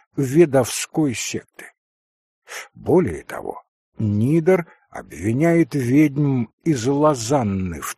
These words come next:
том, что они готовили и ели собственных детей. Это повторяют демонологи Генрих Крамер,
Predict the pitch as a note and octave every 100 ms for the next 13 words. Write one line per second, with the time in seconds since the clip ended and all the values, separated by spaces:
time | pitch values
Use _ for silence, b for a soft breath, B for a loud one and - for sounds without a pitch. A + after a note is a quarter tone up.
0 | - D#3+ - - _ _ - - G1+ -
1 | C3+ D3+ A2 G#2+ D#3+ F3 C3+ C3+ B2 G#2+
2 | _ C3 A#2 G#2+ C#3+ D#3 D3+ C3 G#2 b
3 | b b b - - - - - - G2+
4 | D2 C2+ - C#2+ G#2 - F#2+ - _ _
5 | _ _ _ _ _ B B F#2+ A#2+ -
6 | A2 - A2 G#2 A#2 A2+ A2+ - b b
7 | F#2+ G2+ A#2 A#2 A#2+ C3 B2 A2 A2 G#2+
8 | - b _ G#2+ F#2 B2+ A2 G#2 F#2+ -
9 | - G2 F#2 C3+ C3 C3+ A#2